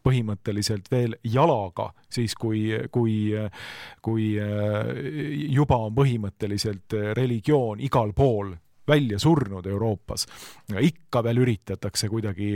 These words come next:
äh, välja tulla uute provokatsioonidega. Äh, aga noh, muidugi kristlased ei võta isegi nendest enam mingi-, mingit vedu.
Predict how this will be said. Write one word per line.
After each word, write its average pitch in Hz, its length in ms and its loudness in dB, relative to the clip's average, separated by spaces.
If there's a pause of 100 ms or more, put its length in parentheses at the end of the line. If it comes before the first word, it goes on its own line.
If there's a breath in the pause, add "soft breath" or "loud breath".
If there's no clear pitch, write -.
äh, 117 800 -4
välja 127 320 4
tulla 113 320 2
uute 123 340 0
provokatsioonidega. 104 1080 -2 (500 loud breath)
Äh, 113 160 0 (180)
aga 117 180 0
noh, 117 200 0
muidugi 120 260 -2
kristlased 117 400 0
ei 120 80 2
võta 123 240 0
isegi 113 260 0
nendest 117 380 -2
enam 104 160 -2
mingi-, 117 200 -2
mingit 123 460 0
vedu. 143 280 2